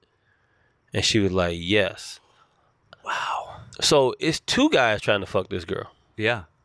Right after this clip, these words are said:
Speaker 1: Me and him. And I'm like, "What the fuck?" Like, I became, the kid inside of me who had been molested
Speaker 2: Mm-hmm.
Speaker 1: is like, "We can't let this happen to her. We gotta protect her at all costs." So I became this protector of her, and I stayed in this relationship because I felt like if I didn't stay in a relationship with her,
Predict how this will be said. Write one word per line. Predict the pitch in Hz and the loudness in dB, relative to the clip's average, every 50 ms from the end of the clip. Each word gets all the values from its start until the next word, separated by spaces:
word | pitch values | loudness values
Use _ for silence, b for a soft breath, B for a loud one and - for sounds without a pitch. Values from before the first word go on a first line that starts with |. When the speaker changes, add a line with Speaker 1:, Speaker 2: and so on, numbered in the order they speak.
| _ - | _ -2
Speaker 1:
Me | - 127 151 151 160 | 0 2 4 4 4
and | 196 220 170 127 | 2 2 0 -2
him. | 110 80 - _ _ _ _ _ _ _ b b b b b b b b b b b b b b b b b | -4 -6 -8 _ _ _ _ _ _ _ b b b b b b b b b b b b b b b b b
And | - 113 | -2 0
I'm | 131 151 165 151 | 2 2 2 2
like, | 127 110 98 92 90 92 | 0 0 0 -2 -4 -6
"What | 92 110 156 202 - - | -2 0 0 0 0 -2
the | 170 | -4
fuck?" | - - - 190 208 262 269 - - | -4 0 2 4 4 4 2 -2 0
Like, | 135 135 131 123 117 _ _ _ _ _ _ _ _ _ _ _ _ - | 2 2 2 2 0 _ _ _ _ _ _ _ _ _ _ _ _ -2
I | 127 131 | -2 -2
became, | 131 127 - 147 131 120 117 110 104 - _ _ _ _ _ _ _ _ _ _ _ _ _ - | -2 -2 0 2 2 2 2 0 -4 -10 _ _ _ _ _ _ _ _ _ _ _ _ _ -4
the | 117 - | -4 -2
kid | - - 190 196 185 165 | 0 2 4 4 4 2
inside | 151 - 165 139 131 120 | 2 2 2 2 2 2
of | 123 | 2
me | 156 175 175 | 4 4 6
who | 165 143 | 6 6
had | 135 127 120 107 | 6 6 6 4
been | 98 104 101 | 2 -2 -2
molested | 101 98 101 101 98 92 - - 101 98 - _ | -2 2 2 2 2 2 -2 -6 -6 -6 -6 _
Speaker 2:
Mm-hmm. | - 101 98 | -14 -6 -6
Speaker 1:
is | 110 107 117 | -4 0 2
like, | 117 107 104 90 B B B B | 2 2 2 -2 B B B B
"We | - 170 | 0 2
can't | - - 185 175 170 | 4 4 4 6 4
let | 185 185 - | 4 2 2
this | 170 139 | -4 -2
happen | 170 180 175 170 160 156 | 0 0 0 0 0 0
to | 156 | 0
her. | 156 156 143 120 87 82 - _ _ _ _ _ - | 2 4 4 2 2 -2 -12 _ _ _ _ _ -2
We | - | 2
gotta | 151 - 131 120 | 2 2 2 0
protect | - - - - 220 214 170 - | -4 -6 -2 0 0 0 0 -2
her | 123 101 101 | -4 -4 -2
at | 123 | 0
all | 143 143 131 123 | 0 0 0 -2
costs." | - 160 160 127 104 - - B B B B B B B B B | 0 2 2 2 0 -2 -6 B B B B B B B B B
So | - 180 151 | 2 2 2
I | 165 | 4
became | 175 170 - 175 156 147 | 2 0 0 0 0 0
this | 135 - | -2 -6
protector | - 113 101 - - - 156 135 - - 127 107 | -6 -10 -8 -4 -2 0 0 0 0 0 0 0
of | 98 95 | 0 0
her, | 101 101 87 92 - - | -2 -4 -4 -4 -4 -2
and | 107 104 | 0 0
I | 104 | 0
stayed | 98 - - - 139 143 139 | 0 0 2 2 2 4 4
in | 131 | 0
this | 123 110 98 | -2 -2 0
relationship | 107 104 101 113 120 113 - - - 113 104 101 | -2 0 2 2 0 0 0 0 0 0 0 -2
because | - - - 113 101 | -2 0 0 2 2
I | 104 107 | 0 -2
felt | - - 143 127 123 | 0 0 0 0 0
like | 120 113 107 | 0 -4 -6
if | 104 - | -8 -6
I | - - 127 143 | -4 -2 -2 -2
didn't | 135 131 135 120 107 104 | 0 0 -2 -2 -2 -4
stay | - - - 123 120 123 | -8 -2 2 2 2 2
in | 117 110 | 2 0
a | 101 | -4
relationship | 98 101 98 104 113 113 - 110 107 104 98 | -4 -4 0 0 0 0 0 -2 0 0 0
with | 98 95 | 2 2
her, | 98 95 92 92 | 2 0 0 -2